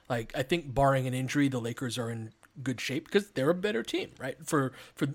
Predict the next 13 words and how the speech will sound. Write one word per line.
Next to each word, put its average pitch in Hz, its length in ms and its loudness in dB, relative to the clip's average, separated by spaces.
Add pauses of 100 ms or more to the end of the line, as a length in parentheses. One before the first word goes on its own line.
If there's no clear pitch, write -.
(120)
some 147 220 2
of 139 60 2
the 131 80 0
reasons 127 340 0
that, 131 240 -2
that 143 100 -2
we've 123 200 -2
laid 117 200 -4
out. 120 240 0 (500)
But 151 380 6
it's 160 200 2
more 170 260 8
about, 139 400 6